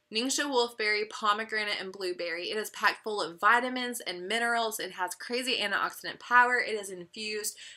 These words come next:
with some in-, essential oils that contain D-limonene. Look that up. Write that down. D-limonene. L I M O N E N E. Amazing.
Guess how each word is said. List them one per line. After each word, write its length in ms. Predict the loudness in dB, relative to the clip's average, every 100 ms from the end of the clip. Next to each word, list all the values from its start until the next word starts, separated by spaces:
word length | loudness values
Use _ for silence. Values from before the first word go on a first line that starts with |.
| -4
with 140 | -2
some 140 | 0 0
in-, 180 | 0 0 -2
essential 420 | 0 2 2 0 0
oils 360 | 0 0 -2 4
that 260 | 4 4
contain 760 | 0 -2 -4 0 2 2 0 -6 -10 -20 -18 -8
D-limonene. 1500 | -2 2 4 4 0 -6 -10 -4 -2 0 0 -2 -4 -6 -8 -12 -14 _ _
Look 360 | -4 2 2 2
that 280 | 6 6 6
up. 260 | 4 2
Write 240 | 2 2 6
that 240 | 6 6
down. 340 | 4 4 2 -4
D-limonene. 1700 | 2 4 2 0 2 4 4 0 -6 -6 -4 -2 -4 -4 -6 -6 -4
L 280 | 0 2 4
I 240 | 8 8 6
M 320 | -4 -4 -4 -6 -2
O 320 | 0 0 -2
N 300 | -2 -4 -4 -8
E 260 | -8 -8 -6
N 200 | -8 -8
E. 280 | -10 -12 -12 -20 -20 _ 2 4 4 2 -6
Amazing. 1120 | -10 -2 0 0 -2 -8 -6 -4 -2 -4